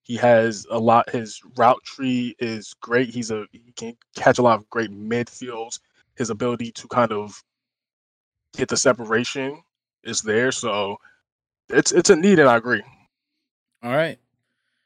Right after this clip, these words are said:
Speaker 2: Number twelve, I have the Texans taking Quentin Johnston out of T C U just for some wide receiver help to help fill that hole of Brandon Cooks leaving.
Speaker 1: I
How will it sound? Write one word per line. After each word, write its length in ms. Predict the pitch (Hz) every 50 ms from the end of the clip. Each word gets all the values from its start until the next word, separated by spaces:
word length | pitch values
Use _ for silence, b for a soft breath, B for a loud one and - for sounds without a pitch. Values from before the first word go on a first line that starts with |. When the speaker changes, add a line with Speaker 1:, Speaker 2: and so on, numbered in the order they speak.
| _ _ _
Speaker 2:
Number 180 | 135 135 135 127
twelve, 580 | 120 - - - 147 139 127 127 123 117 110 - -
I 120 | 135 147
have 100 | 156 151
the 100 | 147 143
Texans 480 | - - - 135 127 - - 135 123 -
taking 320 | - 135 123 117 135 117
Quentin 340 | - - - 127 110 113 110
Johnston 480 | 104 110 107 107 104 104 - - 107
out 140 | 104 101 98
of 80 | 98 92
T 220 | - - 113 107
C 160 | - - 110
U 460 | 101 95 98 98 95 98 95 95 92 - _
just 220 | - - 127 -
for 100 | - 139
some 160 | 131 - 131
wide 200 | 117 110 110 110
receiver 340 | 107 104 - - 110 101 101
help 220 | 101 107 98 95 -
to 80 | -
help 200 | 95 107 104 95
fill 200 | - - 117 107
that 180 | 101 101 92 -
hole 400 | - 117 104 98 95 95 101 - _ _ _ _ _ _ -
of 140 | - 95
Brandon 300 | 95 104 104 104 98 90
Cooks 280 | - - 107 98 - -
leaving. 360 | 92 92 87 85 98 90 - _ _ _ _ _ _ _ _ _ _ _ _ _ _ _ _ _ _ _ _ _ _
Speaker 1:
I 40 | -